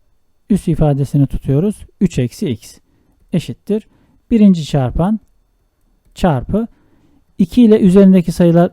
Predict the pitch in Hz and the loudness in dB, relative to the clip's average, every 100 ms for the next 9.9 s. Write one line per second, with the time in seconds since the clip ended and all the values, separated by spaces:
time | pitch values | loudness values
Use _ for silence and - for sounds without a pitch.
0 | _ - 160 147 131 120 - 123 - 151 | _ 0 2 4 2 -2 -4 -6 -4 -6
1 | 220 247 - - 202 151 139 151 233 - | -6 -8 -14 -2 2 2 2 2 0 -4
2 | _ _ _ _ 185 165 220 170 - 135 | _ _ _ _ -6 0 2 2 0 -2
3 | 123 - 123 160 208 - - - _ _ | -2 -6 0 2 0 -6 -20 -20 _ _
4 | _ - 208 151 120 - 214 - _ _ | _ -4 0 0 -2 -4 -6 -10 _ _
5 | 165 - 214 254 _ _ _ _ 233 - | -6 -4 -6 -8 _ _ _ _ 2 4
6 | 175 220 240 _ _ _ _ _ - 208 | 2 2 -2 _ _ _ _ _ 0 4
7 | 170 151 131 139 131 - 131 131 - - | 6 6 4 0 -2 -2 -2 -4 -8 -4
8 | 143 127 131 - 127 147 226 - _ _ | -4 -4 -8 -8 -6 -4 -6 -10 _ _
9 | _ - 180 214 165 131 - 240 | _ -6 -2 2 2 0 -2 -6